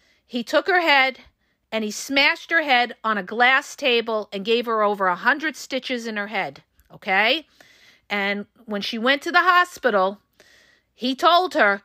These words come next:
"If you say one word, I will kill you. If you say anything to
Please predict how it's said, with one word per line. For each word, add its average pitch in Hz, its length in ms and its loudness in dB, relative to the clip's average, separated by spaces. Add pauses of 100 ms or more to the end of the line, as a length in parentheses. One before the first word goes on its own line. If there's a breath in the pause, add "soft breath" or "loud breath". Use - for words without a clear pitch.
(200)
"If - 160 -12
you 285 160 0
say 294 320 2
one 294 420 2
word, 277 480 2 (440)
I 240 140 4
will 269 240 -4
kill 294 360 -2
you. 170 400 -8
If - 120 -18
you 277 100 -4
say 349 300 -2
anything 381 760 0
to 269 380 -6